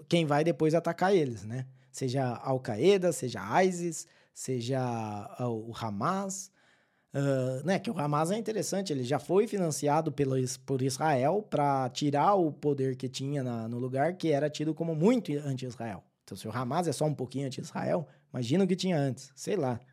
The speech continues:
Isso eu também escutei falar, não sei se é verdade. Ah, beleza, voltando pra entrevista, o que que tem lá que fala, é, da, que fala do que poderia, qual seria o objetivo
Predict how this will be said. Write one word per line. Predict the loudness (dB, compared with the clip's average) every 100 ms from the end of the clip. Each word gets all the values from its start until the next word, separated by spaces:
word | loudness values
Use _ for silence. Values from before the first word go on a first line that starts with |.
| _ _ _ _ _ _
Isso | -8 -4
eu |
também | 0 2
escutei | 0 2 2
falar, | 2 0 -2 -8 -10
não | -6
sei | 0 2
se | 4
é |
verdade. | 2 0 -4 -10 _ _ _ _ _ _ _ _
Ah, | 2 6 8 6 6 4 2 0
beleza, | 2 4 4 0 -4 -10 -16 -18
voltando | -12 2 4 6 6 6 6
pra | 4
entrevista, | 4 0 0 2 2 0 -10 -12 -14 -8
o | -6
que | -4 -2
que | -2
tem | 0 2 4
lá | 2 2 0 -4 -12 _ _ _ _ -8
que | -8
fala, | 2 4 4 2 0 -4 -16 -6
é, | -2 2 2 0 -2 -4 -6 -12 _ _ _ _ _ _ _ _ _ -6
da, | -2 0 2 0 -6 _ _ _
que | -8
fala | 0 4 4
do | 4
que | 0 4
poderia, | 6 8 8 6 2
qual | 2 2
seria | 2 2
o | 0 0
objetivo | 0 2 2 2 0 2 2 0 -4